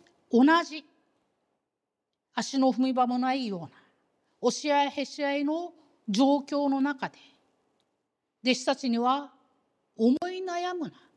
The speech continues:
小さな群れを恐れるな。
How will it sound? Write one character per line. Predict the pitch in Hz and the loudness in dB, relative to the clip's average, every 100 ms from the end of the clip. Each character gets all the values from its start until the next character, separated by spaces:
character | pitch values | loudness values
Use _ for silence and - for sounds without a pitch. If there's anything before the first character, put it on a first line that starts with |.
| _ _ _ _ _ _ _ _ _ _ | _ _ _ _ _ _ _ _ _ _
小 | - 403 415 | -4 0 0
さ | 392 320 | 0 0
な | 311 | 0
群 | 302 | 0
れ | 339 339 | -2 -2
を | 302 | -2
恐 | 311 392 | -2 -2
れ | 392 392 | -2 -2
る | |
な。 | 302 | -6